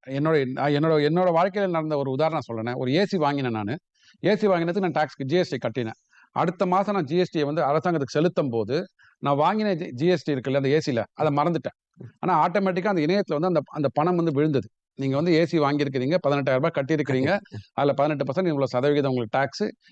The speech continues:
Speaker 2: இது இன்புட் கிரெடிட் நீங்க எடுத்திருக்கோங்க." இது என் வாழ்க்கையில நடந்த உதாரணம், நேரடி உதாரணம்.
Speaker 1: இப்படி நான் புரிஞ்சுக்கலாமான்னு மட்டும் சொல்லுங்க. அதாவது வந்து, அரசாங்கம் வரியை உங்களிடமிருந்து வாங்குகிறது மட்டும் இல்ல,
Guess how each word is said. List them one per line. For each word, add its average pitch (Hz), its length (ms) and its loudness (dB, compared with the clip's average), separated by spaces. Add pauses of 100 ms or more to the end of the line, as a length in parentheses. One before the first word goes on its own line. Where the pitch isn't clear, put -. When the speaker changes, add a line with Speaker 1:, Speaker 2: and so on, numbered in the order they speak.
Speaker 2:
இது 147 180 2
இன்புட் 180 240 0
கிரெடிட் 143 320 -4
நீங்க 135 160 0
எடுத்திருக்கோங்க." 135 520 0 (240)
இது 160 140 0
என் 151 180 2
வாழ்க்கையில 180 400 0
நடந்த 156 280 -2
உதாரணம், 143 520 0
நேரடி 190 340 0
உதாரணம். 117 360 -2
Speaker 1:
இப்படி 131 260 0
நான் 170 200 0
புரிஞ்சுக்கலாமான்னு 165 500 0
மட்டும் 117 200 -8
சொல்லுங்க. 107 280 -6
அதாவது 151 220 2
வந்து, 208 320 0 (160)
அரசாங்கம் 202 600 0
வரியை 202 300 0
உங்களிடமிருந்து 214 640 2
வாங்குகிறது 214 500 2
மட்டும் 170 240 -2
இல்ல, 180 240 0